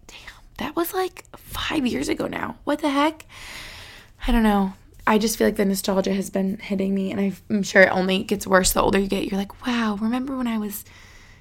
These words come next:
ten?" <laughs> But yeah, guys, thanks for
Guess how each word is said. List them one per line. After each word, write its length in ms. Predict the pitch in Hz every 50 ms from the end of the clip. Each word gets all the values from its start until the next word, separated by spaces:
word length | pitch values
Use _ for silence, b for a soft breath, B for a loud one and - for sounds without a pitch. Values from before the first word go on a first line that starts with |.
| b b -
ten?" 460 | - - 214 214 214 214 220 226 226 B
<laughs> 60 | B B 190 B B B B B B B 214 B - - - - - B 294 311 302 285 277 269 269 262 247 226 214 -
But 300 | - - 214 208 - 220
yeah, 360 | 214 202 185 175 - - - - - - - - _ _ - - 311 - - - - - - - - 202
guys, 400 | 214 202 196 185 175 165 - -
thanks 360 | 220 220 233 240 285 330 339
for 440 | 359 359 339 320 302 - - -